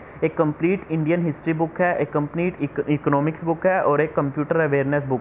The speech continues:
ये computer awareness book, अ, आपकी helpful करेगी। जैसे दिल्ली constable का आपका exam होगा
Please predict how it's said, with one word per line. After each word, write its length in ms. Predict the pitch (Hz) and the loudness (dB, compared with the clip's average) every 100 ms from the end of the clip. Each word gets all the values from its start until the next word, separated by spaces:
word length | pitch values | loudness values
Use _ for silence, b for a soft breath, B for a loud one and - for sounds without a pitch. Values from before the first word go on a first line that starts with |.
| 143 | 0
ये 100 | 143 | 0
computer 480 | 156 143 151 147 165 | 0 0 -2 0 2
awareness 440 | 156 151 156 156 | 2 2 0 -2
book, 300 | 147 147 - | -4 -6 -2
अ, 600 | 139 139 135 139 - - 143 | 2 2 2 0 -8 -2 -2
आपकी 240 | 135 170 | 0 0
helpful 380 | 156 147 160 151 | 0 0 -2 0
करेगी। 280 | 151 147 143 | 0 0 -2
जैसे 180 | 139 | -2
दिल्ली 300 | 147 135 147 | -2 0 0
constable 520 | 151 147 139 143 139 135 | 0 0 0 -2 -2 0
का 120 | 139 | 0
आपका 200 | - 139 | 0 -2
exam 340 | 127 131 135 | 0 0 2
होगा 320 | 143 123 143 | 2 2 0